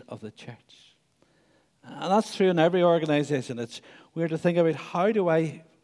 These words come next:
how do we as an organization fit into the whole ministry of the church? What is unique about us? What is common with other things? What's our role within the whole wider church?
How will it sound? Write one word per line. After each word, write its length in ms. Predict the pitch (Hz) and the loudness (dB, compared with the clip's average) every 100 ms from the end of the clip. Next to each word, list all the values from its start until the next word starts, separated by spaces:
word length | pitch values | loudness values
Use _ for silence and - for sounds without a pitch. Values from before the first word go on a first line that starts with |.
| _ | _
how 180 | - 196 | -4 -2
do 120 | 196 | 0
we 100 | 180 | 0
as 140 | 170 151 | 0 0
an 80 | |
organization 640 | 151 147 143 127 139 - 123 | 0 -2 -2 -4 -6 -8 -12
fit 360 | - 165 - - - _ _ - | -6 -6 -6 -20 -20 _ _ -8
into 300 | 151 143 143 | -6 -2 -2
the 120 | 131 | -2
whole 640 | 127 143 151 143 131 113 101 - - | -2 0 2 0 -2 -4 -10 -18 -10
ministry 640 | 131 123 127 - 131 120 - | -4 -4 -4 -6 -6 -6 -10
of 160 | 113 | -14
the 80 | 113 | -14
church? 580 | - - - _ - _ _ _ _ _ _ _ _ _ | -18 -20 -20 _ -20 _ _ _ _ _ _ _ _ _
What 200 | 156 175 | 0 2
is 180 | 175 143 | 0 -2
unique 300 | 131 151 185 | -2 0 2
about 260 | 180 185 185 | 4 4 2
us? 260 | 185 - | 0 -4
What 140 | 123 98 | -8 -8
is 140 | - | -10
common 420 | - 170 175 175 | -2 0 0 -2
with 140 | 156 165 | -2 0
other 180 | 170 | 0
things? 380 | 165 170 165 151 - - _ _ _ | 0 -4 -6 -16 -20 -20 _ _ _
What's 260 | 151 165 - | -8 -6 0
our 240 | 143 139 | 2 2
role 400 | 120 123 131 123 | 0 -2 0 -2
within 400 | 117 110 120 113 | -6 -6 -6 -4
the 80 | 110 | -8
whole 520 | - 127 117 110 104 - _ _ | -10 -8 -6 -6 -10 -14 _ _
wider 260 | 120 110 104 | -12 -10 -12
church? 520 | - 95 - - | -14 -16 -16 -20